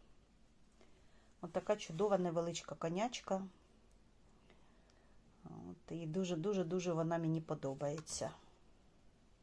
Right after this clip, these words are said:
І тепер ми переходимо вже до, е, тих наборів, які я вишила у січні, лютому, м, двадцять шостого року.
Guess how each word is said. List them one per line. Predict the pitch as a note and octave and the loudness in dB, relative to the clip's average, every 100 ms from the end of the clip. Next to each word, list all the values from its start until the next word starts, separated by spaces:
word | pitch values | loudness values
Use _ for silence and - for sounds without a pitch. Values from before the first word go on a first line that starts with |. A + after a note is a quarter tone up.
| - - - - - - - - - - - - | -20 -20 -20 -20 -20 -20 -20 -20 -18 -20 -20 -4
І | B3+ C#4 B3+ | 2 2 4
тепер | A#3 A3+ A#3 | 4 4 4
ми | G#3+ | 2
переходимо | G#3 F#3+ F#3+ G#3 G3 F#3+ F#3+ | 4 4 4 4 4 6 4
вже | F3+ F3 F#3 | 4 2 2
до, | E3+ F3+ F3+ F3 F3 - - - - - | 4 2 4 2 -2 -14 -18 -18 -18 -8
е, | - E3 D#3 D#3+ D#3+ - | -4 -2 -2 -2 -4 -4
тих | G#3 G3 | -2 2
наборів, | F#3+ F#3 F#3 | 2 4 2
які | F3 F3 - | 0 -4 -2
я | F3+ | 0
вишила | E3+ F3+ - E3+ E3+ E3+ - - | 2 0 2 2 4 2 0 -10
у | E3+ D#3+ D#3 D#3 D3+ E3 - - - - - - - - - G3 G3+ G3+ F#3+ - - | -6 -2 0 -2 -2 -8 -14 -18 -18 -20 -20 -20 -20 -18 -18 -16 -16 -14 -14 -16 -10
січні, | - A3 G3+ - F#3+ F3+ F3 | -4 -2 0 0 2 2 2
лютому, | G3 F#3+ - E3 E3 E3 D#3+ D#3+ - - - - | 2 0 2 2 4 4 4 2 -6 -20 -20 -14
м, | E3 E3+ D#3 D#3+ D#3+ - - - - - | -10 -6 -4 -4 -8 -12 -18 -18 -16 0
двадцять | F3+ F3 F#3 | 2 2 -2
шостого | - E3+ - D#3+ | -2 -2 2 2
року. | D#3+ D#3 D3+ - D4+ F#4 | 2 2 0 4 4 4